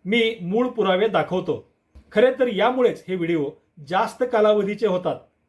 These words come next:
पण हा वेळ देणे का गरजेचे आहे हे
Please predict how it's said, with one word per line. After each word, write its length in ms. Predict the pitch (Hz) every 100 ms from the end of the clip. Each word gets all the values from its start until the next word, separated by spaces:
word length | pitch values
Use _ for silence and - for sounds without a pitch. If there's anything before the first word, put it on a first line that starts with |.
| _
पण 380 | - 262 254 202
हा 300 | 120 151 254
वेळ 260 | 247 240 233
देणे 220 | 220 220
का 340 | 220 - 190
गरजेचे 440 | 254 240 208 208 202
आहे 240 | 160 143 123 _ _ _ _
हे 240 | - 214